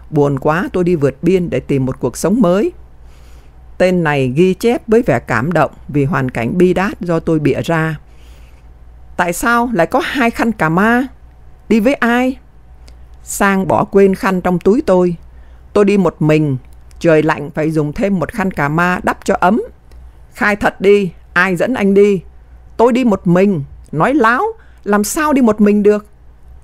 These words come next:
"Có biết ai tên Tống không? Có phải ông Tống dẫn đi không?"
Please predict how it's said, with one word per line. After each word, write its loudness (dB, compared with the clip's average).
"Có 2
biết 0
ai 0
tên 2
Tống -2
không? -2
Có 2
phải 0
ông -4
Tống 0
dẫn -2
đi 2
không?" 0